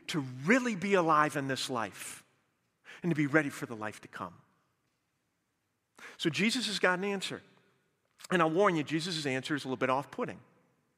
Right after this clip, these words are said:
Jesus says to him, "Why do you call me good? No one's good but God alone."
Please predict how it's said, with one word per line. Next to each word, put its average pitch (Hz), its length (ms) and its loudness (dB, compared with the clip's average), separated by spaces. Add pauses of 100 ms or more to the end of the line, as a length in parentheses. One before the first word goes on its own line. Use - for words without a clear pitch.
(580)
Jesus 220 380 2
says 277 360 4
to 185 100 2
him, 117 300 0 (1080)
"Why 226 160 4
do 294 60 -2
you 311 100 0
call 320 220 2
me 302 140 0
good? 269 300 2 (1080)
No 180 80 4
one's 226 200 0
good 220 180 -6
but 208 100 -2
God 196 220 0
alone." 208 380 -4